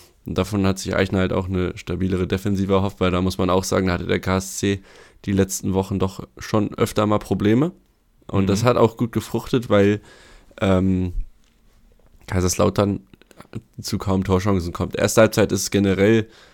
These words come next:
Speaker 1: die
Speaker 2: Übel.
Speaker 1: einen wollen nicht, die anderen können's nicht wahrscheinlich. Und in der zweiten Halbzeit ist es dann einmal ein Ballgewinn von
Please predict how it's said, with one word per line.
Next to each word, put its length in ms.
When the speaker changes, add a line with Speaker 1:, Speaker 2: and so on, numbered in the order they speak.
Speaker 1:
die 60
Speaker 2:
Übel. 140
Speaker 1:
einen 480
wollen 420
nicht, 240
die 60
anderen 220
können's 300
nicht 240
wahrscheinlich. 640
Und 400
in 100
der 140
zweiten 340
Halbzeit 480
ist 140
es 120
dann 160
einmal 360
ein 100
Ballgewinn 380
von 400